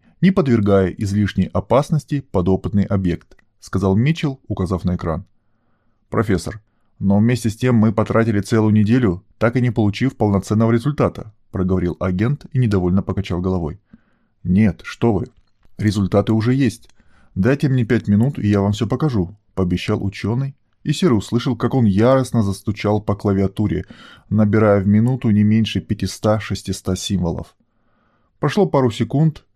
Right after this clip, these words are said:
и в информационном поле импланта появился чат, с начавшим набираться сообщением.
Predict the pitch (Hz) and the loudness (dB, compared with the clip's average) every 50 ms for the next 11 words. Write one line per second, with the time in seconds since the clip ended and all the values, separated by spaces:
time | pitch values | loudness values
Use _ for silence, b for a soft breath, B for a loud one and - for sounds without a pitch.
0 | b b b b b - 139 139 127 117 - 104 107 120 117 110 - 107 107 107 | b b b b b 0 2 2 2 2 0 0 0 0 0 0 0 0 0 0
1 | 110 110 104 - 120 113 110 107 104 98 95 - 110 107 104 95 - 202 95 85 | 0 0 0 0 2 2 2 4 2 2 2 2 2 2 2 2 2 0 0 0
2 | - 104 117 143 165 160 - 143 127 - - 123 123 131 165 190 180 - - 123 | 0 2 2 2 2 2 0 -4 -4 -2 0 0 2 2 2 2 0 0 -2 -6
3 | 117 - - 120 110 101 95 - - _ b b b b b b b - 110 107 | -4 -2 0 2 2 2 2 -2 -8 _ b b b b b b b -4 -2 0
4 | 117 131 - 160 131 - - 139 127 107 101 95 92 98 95 98 101 107 107 - | 0 0 0 -2 -4 -4 -4 -2 0 2 2 2 2 2 2 2 0 0 -2 -4
5 | - 110 104 - - 101 101 101 - - - 95 90 85 85 85 87 | -8 -10 -8 -6 -4 -4 -4 -4 -4 -4 -4 -4 -2 -2 -4 -6 -8